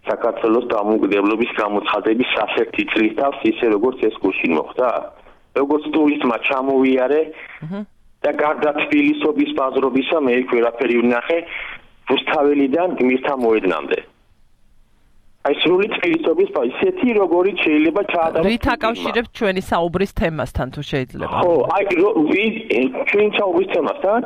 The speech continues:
Speaker 2: დიახ.
Speaker 1: აი, პუტინის ტურნი ოლიგარქული სიტუაცია საქართველოს, როგორც გუბასანი კიდე ეძახის. გამო-, თუ არ ჩავთით, ციროდნენ გამონაკლისლებს ჩარჩი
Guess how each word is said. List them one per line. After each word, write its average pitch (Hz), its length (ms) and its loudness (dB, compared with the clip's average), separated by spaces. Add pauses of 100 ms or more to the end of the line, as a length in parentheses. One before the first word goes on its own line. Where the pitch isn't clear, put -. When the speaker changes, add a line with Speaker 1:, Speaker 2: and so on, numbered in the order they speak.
(140)
Speaker 2:
დიახ. 156 200 -2 (120)
Speaker 1:
აი, 214 180 2 (140)
პუტინის 254 480 2
ტურნი 180 320 2
ოლიგარქული 196 840 2 (100)
სიტუაცია 202 680 2 (100)
საქართველოს, 139 640 0
როგორც 175 320 2
გუბასანი 170 640 0
კიდე 151 320 0
ეძახის. 110 400 -2 (960)
გამო-, 196 320 0
თუ 202 160 0
არ 214 160 2
ჩავთით, 170 400 0
ციროდნენ 170 560 2
გამონაკლისლებს 170 880 0 (480)
ჩარჩი 214 400 0